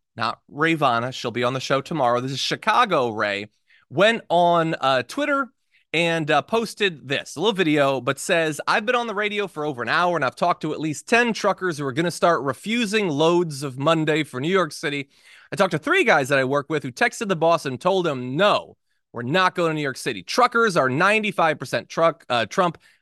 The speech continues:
I don't know if that's true. I assume majority, but I don't know about ninety-five percent. "It'll get overturned on appeal, but you know how blank hard it is to get one of these blank in a New York City. Cut the blank.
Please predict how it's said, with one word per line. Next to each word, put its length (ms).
I 60
don't 140
know 80
if 80
that's 200
true. 280
I 100
assume 420
majority, 480
but 140
I 40
don't 100
know 60
about 140
ninety-five 360
percent. 260
"It'll 180
get 220
overturned 560
on 100
appeal, 540
but 100
you 140
know 240
how 320
blank 520
hard 300
it 80
is 180
to 80
get 200
one 120
of 60
these 180
blank 440
in 100
a 60
New 100
York 240
City. 300
Cut 320
the 60
blank. 460